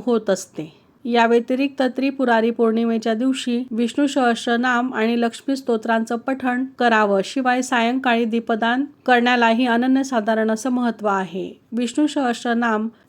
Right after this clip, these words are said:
लक्ष्मी स्तोत्रांचं पठण केल्याने आणि दीपदान केल्याने जीवनातील आर्थिक बाजू बळकट होते, आर्थिक समृद्धी होत असते असं मानलं जातं. यासोबतच भगवान श्री हरी विष्णू आणि माता लक्ष्मीचा आशीर्वाद देखील आपल्याला प्राप्त होतो.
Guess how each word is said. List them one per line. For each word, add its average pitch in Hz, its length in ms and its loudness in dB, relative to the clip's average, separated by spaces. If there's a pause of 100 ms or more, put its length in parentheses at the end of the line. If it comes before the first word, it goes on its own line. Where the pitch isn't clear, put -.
लक्ष्मी 233 400 0
स्तोत्रांचं 233 600 -2
पठण 254 400 -4
केल्याने 240 540 0
आणि 226 280 -2
दीपदान 226 540 0
केल्याने 247 460 -2
जीवनातील 233 680 -2
आर्थिक 240 680 -2 (220)
बाजू 226 320 2
बळकट 233 480 2
होते, 196 500 -4
आर्थिक 208 400 0
समृद्धी 233 640 0 (220)
होत 240 320 0
असते 208 280 -2
असं 240 280 -2
मानलं 196 340 0
जातं. 180 380 -6 (260)
यासोबतच 247 800 2
भगवान 240 380 0
श्री 247 180 -4
हरी 233 240 0
विष्णू 254 480 -4
आणि 220 240 0
माता 226 420 0 (220)
लक्ष्मीचा 247 600 0
आशीर्वाद 226 560 0
देखील 220 320 0
आपल्याला 220 380 0
प्राप्त 208 420 -4
होतो. 190 420 -4